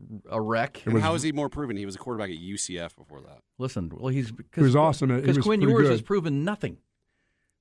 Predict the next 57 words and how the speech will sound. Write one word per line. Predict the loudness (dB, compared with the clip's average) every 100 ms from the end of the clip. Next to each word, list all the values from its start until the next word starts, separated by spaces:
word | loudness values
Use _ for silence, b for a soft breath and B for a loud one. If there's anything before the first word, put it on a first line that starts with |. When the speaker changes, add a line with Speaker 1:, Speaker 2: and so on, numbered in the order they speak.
| _ _ -16
Speaker 1:
So, | -2 -2
I | 0
mean, | -2 0
so | -2
Speaker 3:
Tanner | 0 2 2
Mordecai | 2 0 0 -2 -2 -4
was | -6
good | -6 -4
in | -4
that | -6 -8
conference. | -10 -10 -14 -14 -8
Speaker 1:
But, | -8
Speaker 3:
Like, | -4
Speaker 1:
but, | -6 -4
but | -6 -4
Quinn | -4 -2
Ewers | 0 0
has | 0
not | -4 -4
played. | -2 0 0 -4 -16 _ _ _ _
So, | -2 0 0 -4
it, | -14 -14 -10 -8
it, | -10 -12 -14 -10
proven, | -2 0 2 0 -2 -4
you | -2
know, | 0
look | 0
it | 2
up. | 2 0
I | -4
mean, | -2 -2
uh, | -2 -4 4
Speaker 2:
Those | 4 6
are |
Speaker 1:
what | 4
Speaker 2:
my | 4
Speaker 1:
do |
you | 4
mean | 4
more |
Speaker 2:
first | 6
two. | 6
I, |
Speaker 1:
proven? | 6 4 4
Speaker 2:
those | 4 4
are | 4
my | 2
first | 4 0 4
two | 2
I |
wrote | 4 2 2
down. | 2
Speaker 3:
Quinn | 2
Ewers | 2 0 -2
has | -4
won | -4 -2
more | -2 -2 -4